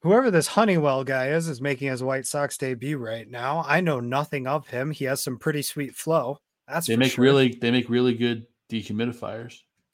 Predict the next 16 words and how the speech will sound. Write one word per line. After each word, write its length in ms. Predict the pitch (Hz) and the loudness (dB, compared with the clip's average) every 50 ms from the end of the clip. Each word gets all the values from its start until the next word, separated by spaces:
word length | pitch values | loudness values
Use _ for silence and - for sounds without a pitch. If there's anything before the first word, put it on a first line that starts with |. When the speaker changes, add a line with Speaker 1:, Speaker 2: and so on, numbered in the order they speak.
| _ _ | _ _
Speaker 1:
Yeah, 340 | - 156 160 170 175 190 202 | -2 2 2 4 4 2 0
s-, 100 | 190 - | -2 -6
d-, 280 | - 139 120 - - 120 | -12 -12 -12 -12 -10 -8
security 460 | - - - - - 165 170 165 165 | -6 -6 -6 -2 -2 0 0 0 -2
systems 460 | 160 - 170 151 - - 143 131 - | -2 -4 -6 -6 -6 -6 -8 -8 -8
too. 260 | - - 160 139 104 - _ _ _ _ _ _ _ _ _ _ _ _ _ _ _ _ _ _ - | -6 -4 -4 -4 -6 -8 _ _ _ _ _ _ _ _ _ _ _ _ _ _ _ _ _ _ 0
<laughs> 60 | 233 - - - 226 - _ - - - - - _ _ _ _ _ - _ _ | 0 0 2 -2 -6 -4 _ -12 -14 -14 -20 -20 _ _ _ _ _ -20 _ _
Speaker 2:
It, 240 | - 143 120 - - | -4 -4 -4 -4 0
do 140 | - 123 127 | 4 8 10
they 40 | 151 | 10
Speaker 1:
Uh, 200 | 160 156 151 147 | 10 10 10 8
Speaker 2:
do 60 | 143 | 6
both? 380 | 107 110 127 170 185 - - _ _ _ _ _ _ _ _ _ _ _ - _ _ _ _ _ - - - _ | 4 4 2 2 0 -2 -8 _ _ _ _ _ _ _ _ _ _ _ -20 _ _ _ _ _ -10 -10 -10 _
Speaker 1:
I 100 | 127 117 | -10 -10
think 200 | 92 104 101 98 | -8 -10 -10 -10
so. 320 | - - - 92 90 - | -10 -10 -10 -12 -16 -18